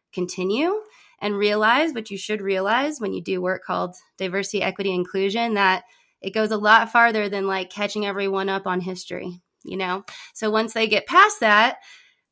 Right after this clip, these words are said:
often what happens is either they're ready to shoot farther down the road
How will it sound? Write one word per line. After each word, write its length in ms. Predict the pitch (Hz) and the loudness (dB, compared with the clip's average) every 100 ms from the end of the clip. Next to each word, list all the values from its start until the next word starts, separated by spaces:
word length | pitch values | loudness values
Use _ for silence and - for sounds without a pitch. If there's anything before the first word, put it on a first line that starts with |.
| _ - | _ 6
often 380 | 269 320 339 | 6 6 2
what 140 | 330 320 | 2 4
happens 380 | 277 269 302 277 | 6 6 4 -2
is 100 | 233 | -4
either 240 | 247 240 | -2 0
they're 160 | 233 220 | 0 0
ready 240 | 226 220 | 0 0
to 140 | 202 | -2
shoot 460 | 190 - 262 277 - | -2 -4 -2 -2 -2
farther 340 | 254 247 240 | 0 2 2
down 280 | 233 220 226 | 0 0 0
the 100 | 208 | 0
road 480 | 196 190 202 240 294 | 0 0 2 0 0